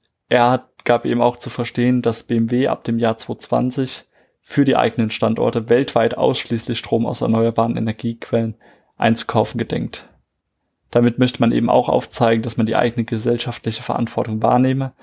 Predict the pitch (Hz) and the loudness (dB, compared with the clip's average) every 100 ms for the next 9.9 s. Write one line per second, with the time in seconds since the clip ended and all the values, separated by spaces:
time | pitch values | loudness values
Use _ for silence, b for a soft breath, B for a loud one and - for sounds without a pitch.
0 | b b 120 113 113 123 110 - 107 - | b b 0 2 2 0 -2 -2 -4 -2
1 | 117 - 117 _ _ _ B B B _ | -4 -6 -10 _ _ _ B B B _
2 | _ _ _ _ 117 110 107 - _ _ | _ _ _ _ 0 0 -2 -16 _ _
3 | _ _ 123 120 117 - 117 120 120 120 | _ _ 0 2 0 -2 0 0 2 2
4 | 117 - 120 120 120 117 131 - 123 123 | 0 -2 -4 -4 -4 -2 -2 -4 -4 -4
5 | 117 117 113 113 113 113 113 - _ _ | -4 -4 -2 0 2 2 -2 -14 _ _
6 | _ _ _ _ _ - 123 123 123 127 | _ _ _ _ _ 0 2 4 2 0
7 | 117 117 113 120 113 - 107 - 120 120 | 0 0 0 -4 -2 -2 -4 0 2 2
8 | 117 B B - 110 117 123 117 113 - | -4 B B -8 -2 0 0 2 0 0
9 | 123 117 113 117 113 - 117 113 | 0 0 2 -2 -2 -4 -2 -2